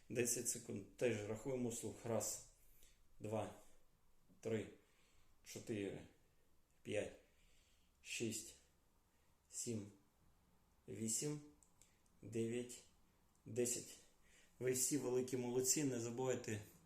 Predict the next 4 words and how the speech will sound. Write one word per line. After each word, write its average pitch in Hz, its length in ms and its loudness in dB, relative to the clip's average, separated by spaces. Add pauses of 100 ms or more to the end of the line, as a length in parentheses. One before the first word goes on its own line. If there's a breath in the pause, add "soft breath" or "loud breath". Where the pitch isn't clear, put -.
(840 loud breath)
старатись 117 640 2 (160)
робити 117 380 -2
кожного 117 640 2
ранку 110 420 0